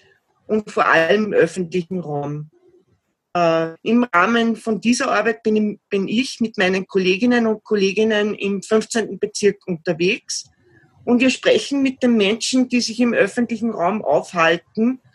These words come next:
interessieren uns für ihre Anliegen und, äh, auch natürlich Probleme.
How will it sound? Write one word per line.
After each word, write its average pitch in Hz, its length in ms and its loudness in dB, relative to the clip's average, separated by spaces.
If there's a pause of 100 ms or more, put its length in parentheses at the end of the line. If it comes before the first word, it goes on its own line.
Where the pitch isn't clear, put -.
(300)
interessieren 220 640 0
uns 220 180 0
für - 120 -2
ihre 196 460 0
Anliegen 220 680 0
und, 269 440 -2 (120)
äh, 208 300 2 (120)
auch 175 320 2
natürlich 196 480 -4
Probleme. 151 640 -4